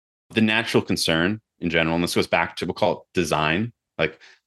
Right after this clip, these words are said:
how important it is just from a brand perspective for me personally around having a great consumer experience is a lot of people are hesitant or reluctant to communicate with subscribers 'cause they don't wanna remind them they have a subscription, which again goes back to that sort of attitude of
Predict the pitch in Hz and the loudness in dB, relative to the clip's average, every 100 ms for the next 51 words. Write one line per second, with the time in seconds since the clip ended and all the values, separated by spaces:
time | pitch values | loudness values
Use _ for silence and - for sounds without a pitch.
0 | _ - 107 101 95 95 95 90 85 85 | _ -2 0 0 0 0 2 2 2 2
1 | - - 98 76 80 80 80 - 85 - | -2 0 -2 0 0 0 0 -2 -2 -2
2 | 82 - 87 95 - 92 87 87 78 76 | -4 -2 0 0 0 -2 -2 -2 -2 0
3 | 80 78 85 82 - 80 82 - 80 78 | -2 -2 -2 -2 -2 -2 -2 -6 -8 -6
4 | 80 85 - 113 117 82 - _ - 90 | -4 -6 0 2 2 -2 -8 _ -2 2
5 | 92 107 139 - - 107 107 - 85 82 | 2 2 0 -2 -4 0 0 2 2 0
6 | 78 - 87 - 110 113 - _ _ - | 0 0 -2 -2 0 0 -2 _ _ -2
7 | 80 80 - 104 - 90 - 82 82 - | 2 2 2 -2 -2 -8 -6 -2 -2 0
8 | 90 76 82 - 76 76 85 110 - 85 | -4 -4 -10 -4 0 2 2 -2 -2 -2
9 | 87 - 85 78 73 78 85 82 78 - | -2 0 0 0 0 0 0 0 0 -4
10 | - - - - 131 147 _ _ _ _ | -10 -8 -8 -2 -4 -4 _ _ _ _
11 | _ _ _ _ - 98 123 127 107 - | _ _ _ _ -2 0 2 2 2 0
12 | 127 139 - 147 127 117 110 - - 113 | -2 -2 -2 0 2 2 2 -4 -8 0
13 | 101 90 95 95 95 95 85 80 | 2 4 2 2 2 2 2 -2